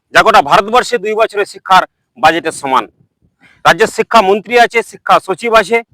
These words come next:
শিক্ষা আধিকারিক আছে এবং সমস্ত শিক্ষা দপ্তর আছে, তা সত্ত্বেও এত বড় ঘটনা। তাহলে এত লক্ষ কোটি টাকা যাচ্ছে কোথায়? আজকে এই স্কুলে ছাদ ভেঙে সাতটি শিশু মারা যায়নি, মারা গিয়েছে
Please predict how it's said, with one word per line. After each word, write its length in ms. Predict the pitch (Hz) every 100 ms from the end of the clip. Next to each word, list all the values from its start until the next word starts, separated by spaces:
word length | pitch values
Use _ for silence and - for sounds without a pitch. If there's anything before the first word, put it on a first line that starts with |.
| _ _ _
শিক্ষা 380 | - 214 226
আধিকারিক 520 | 190 156 185 233 220 214
আছে 220 | 226 233
এবং 200 | 202 185
সমস্ত 480 | - 202 208 - 160 - _ -
শিক্ষা 440 | - - - 170 - _ -
দপ্তর 380 | 117 160 170 185
আছে, 280 | 147 123 120 - - - -
তা 120 | 185
সত্ত্বেও 540 | - 226 - 240 135 - _ _
এত 180 | 160 170
বড় 260 | 175 160
ঘটনা। 340 | 147 143 139 127 - _ _ _ _ _ _ _ _ _ _ _ - - -
তাহলে 240 | 180 226 247
এত 220 | 202 240
লক্ষ 360 | 233 226 -
কোটি 180 | 240 247
টাকা 300 | 247 247 208 - _ _ _ _
যাচ্ছে 380 | 117 202 214 226
কোথায়? 400 | 170 143 147 113 - _ _ _ _ _ _ _ _
আজকে 280 | - 240 - 247
এই 120 | 240
স্কুলে 280 | 214 - 247
ছাদ 260 | - 202 208
ভেঙে 240 | 220 208 226
সাতটি 320 | 214 - 214
শিশু 260 | - 214 220
মারা 200 | 170 147
যায়নি, 320 | 139 135 120 - _ _ -
মারা 220 | 139 208
গিয়েছে 420 | 202 208 214 185